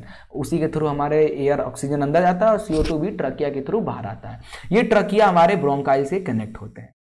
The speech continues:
ब्रोंकाई क्या है? They are the main passage into the lungs, में जाने का यही सबसे पहला पैसेजेस है, इसी के through होते हुए हवा हमारे लंग्स में जाता है। They are the extension of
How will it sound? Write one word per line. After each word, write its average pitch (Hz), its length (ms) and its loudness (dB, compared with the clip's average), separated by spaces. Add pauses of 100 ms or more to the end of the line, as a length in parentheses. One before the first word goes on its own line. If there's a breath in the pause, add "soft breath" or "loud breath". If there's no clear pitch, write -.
(100)
ब्रोंकाई 185 440 2
क्या 180 200 -6
है? 185 220 -4 (220 loud breath)
They 202 160 6
are 233 200 8
the 233 120 2 (100)
main 226 200 6 (120)
passage 175 400 2
into 156 300 -2
the 151 200 2
lungs, 185 240 0
में 180 120 -2
जाने 151 260 0
का 156 120 -4
यही 160 280 -2
सबसे 147 260 -8
पहला 131 260 -4
पैसेजेस 123 540 -6
है, 208 180 -6 (220 loud breath)
इसी 180 220 0
के 208 100 2
through 202 380 2
होते 156 240 0
हुए 180 180 2
हवा 151 280 0
हमारे 139 300 -2
लंग्स 135 340 -2
में 170 60 -2
जाता 110 300 -2
है। 117 240 -16 (300 loud breath)
They 220 140 8
are 214 200 10
the 214 200 6
extension 208 520 0
of 226 180 6